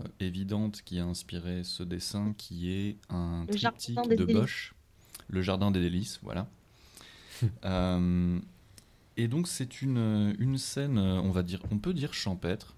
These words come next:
Speaker 1: je pense.
Speaker 3: Pastorale.
Speaker 1: Euh, pastorale. On a un paysage, euh, plein de verdure,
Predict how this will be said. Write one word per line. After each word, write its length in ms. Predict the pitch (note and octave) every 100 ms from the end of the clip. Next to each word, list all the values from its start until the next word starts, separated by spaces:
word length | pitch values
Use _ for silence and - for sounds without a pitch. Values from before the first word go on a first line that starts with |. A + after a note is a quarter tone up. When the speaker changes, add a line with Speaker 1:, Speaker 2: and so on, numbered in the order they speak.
| -
Speaker 1:
je 120 | E2+
pense. 520 | - - A2+ - - - - - - - - - -
Speaker 3:
Pastorale. 540 | F3 F3 E3+ A#2+ A2+
Speaker 1:
Euh, 160 | B3+ D4 -
pastorale. 680 | - A2+ - F2 E2+ G#2 F3 -
On 200 | A2+ A#2+
a 300 | C#3+ D3+ -
un 120 | B2
paysage, 720 | B2 C#3 C#3+ B2 B2 C3+ G#2 F#2+
euh, 480 | F#2 F2+ F2+ F2+ F2+ -
plein 240 | C3 E3+
de 120 | D#3+
verdure, 640 | B2+ A2+ A2 F2 F#2 -